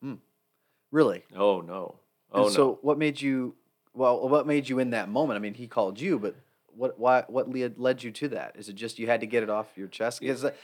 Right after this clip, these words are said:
Speaker 1: think that's the thing I, I wanna ask you is, like, what, why, why is there such a big need to tell someone? Like, it's like confessing something, but you're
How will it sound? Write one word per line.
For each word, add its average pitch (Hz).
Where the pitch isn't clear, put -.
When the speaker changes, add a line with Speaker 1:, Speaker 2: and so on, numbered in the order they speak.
Speaker 1:
think 196
that's 180
the 160
thing 147
I, 120
I 120
wanna 117
ask 113
you 107
is, 104
like, 104
what, 120
why, 113
why 135
is 139
there 127
such -
a 117
big 107
need 110
to 104
tell 117
someone? 104
Like, 104
it's -
like 113
confessing 107
something, 104
but 98
you're 101